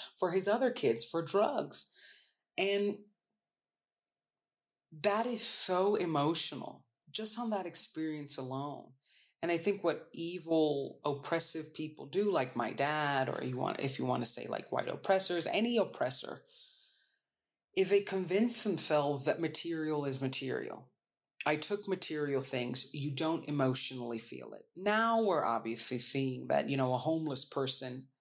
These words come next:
if they don't have a home, they feel <laughs> horrible about it, right? But still, we don't do anything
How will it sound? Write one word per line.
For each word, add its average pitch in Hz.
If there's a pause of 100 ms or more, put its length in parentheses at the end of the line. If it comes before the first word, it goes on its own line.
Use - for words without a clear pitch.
(160)
if 147
they 160
don't 170
have 151
a -
home, 156 (420)
they 180
feel 196
<laughs> -
horrible 165
about 120
it, -
right? 147 (1400)
But 196
still, 208
we 160
don't 160
do 156
anything 139